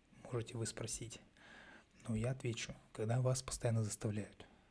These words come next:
Заставлять значит насиловать. То есть человек не пересмотрит свои убеждения,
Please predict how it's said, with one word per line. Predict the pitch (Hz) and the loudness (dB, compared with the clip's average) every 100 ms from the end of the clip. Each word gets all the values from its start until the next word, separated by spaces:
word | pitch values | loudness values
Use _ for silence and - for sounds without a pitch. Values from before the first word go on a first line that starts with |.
| - - - - - | -20 -20 -20 -20 -10
Заставлять | 123 110 107 - 113 113 170 214 - - _ - | -4 -2 -2 -2 0 4 4 2 -2 -16 _ -6
значит | - 113 143 - 131 - | 0 2 2 0 -2 -4
насиловать. | 110 - 123 113 120 - - - _ _ - - - - - - - - - - - - - | -4 -4 -6 -6 -8 -12 -18 -20 _ _ -20 -20 -20 -20 -20 -20 -20 -20 -20 -20 -20 -20 -6
То | - | 0
есть | 127 - | 0 2
человек | 127 139 160 - | 4 6 6 4
не | 120 139 | 2 2
пересмотрит | 135 123 117 127 139 127 110 | 2 2 2 2 2 2 0
свои | - 120 | 0 2
убеждения, | 113 107 110 110 123 120 110 113 | 2 2 2 4 2 2 0 -4